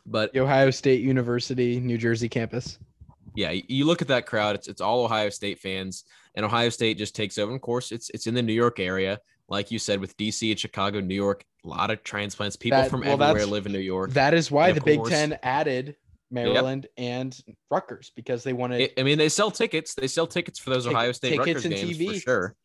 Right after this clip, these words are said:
Speaker 2: They, they don't care about the teams. They care about tickets and T V,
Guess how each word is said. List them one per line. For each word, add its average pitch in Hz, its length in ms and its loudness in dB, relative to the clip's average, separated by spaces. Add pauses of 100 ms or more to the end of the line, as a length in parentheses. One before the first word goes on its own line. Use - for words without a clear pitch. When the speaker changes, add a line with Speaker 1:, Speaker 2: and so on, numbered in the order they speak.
Speaker 2:
They, 143 180 0
they 143 160 -4
don't 160 140 -2
care 165 120 2
about 151 160 -2
the 127 60 -14
teams. 151 280 -8
They 135 120 -6
care 180 200 -2
about 123 380 -2 (640)
tickets 147 320 -4
and 135 120 -4
T 131 180 -4
V, 117 280 -6